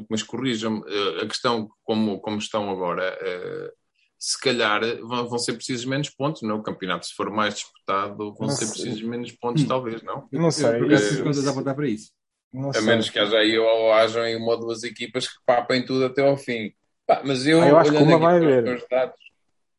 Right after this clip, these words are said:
Speaker 1: nós
Speaker 2: Acho que
Speaker 1: perdemos seis jogos o ano passado.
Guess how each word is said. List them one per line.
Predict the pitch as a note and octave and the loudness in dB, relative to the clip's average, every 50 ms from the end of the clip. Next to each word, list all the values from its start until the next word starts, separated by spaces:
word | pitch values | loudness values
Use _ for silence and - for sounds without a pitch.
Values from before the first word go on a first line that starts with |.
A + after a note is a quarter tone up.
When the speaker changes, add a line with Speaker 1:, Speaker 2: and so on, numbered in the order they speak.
| _ _ _ _ _ _ _ _ _ _ _ _ _ _ | _ _ _ _ _ _ _ _ _ _ _ _ _ _
Speaker 1:
nós | A#2+ A#2 A2+ | 0 0 0
Speaker 2:
Acho | A2+ | 2
que | A2+ A#2+ | 0 2
Speaker 1:
perdemos | A#2+ A#2+ A#2+ B2 A#2 A2+ G#2+ - | 2 4 2 2 0 0 -4 -4
seis | - C#3 C#3 A#2+ | -2 -2 -2 -2
jogos | G#2+ A2 A2+ A2 G#2 G2+ G2+ G#2 | 0 2 2 2 2 0 -4 -4
o | G#2 | -4
ano | G#2 G2+ F#2 | -4 -4 -4
passado. | - G2 - - F2+ E2+ - - | -6 -8 -4 -2 -2 -2 -2 -6